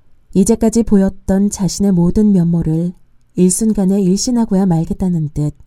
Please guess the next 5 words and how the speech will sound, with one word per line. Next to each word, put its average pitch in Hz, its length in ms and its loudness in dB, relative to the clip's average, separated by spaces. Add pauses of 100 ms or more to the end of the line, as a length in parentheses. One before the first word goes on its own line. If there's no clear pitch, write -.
(500)
신옥의 226 420 0
남편은 175 640 0 (240)
어깨를 170 500 -2
빳빳이 254 520 -4
세우고 175 640 -4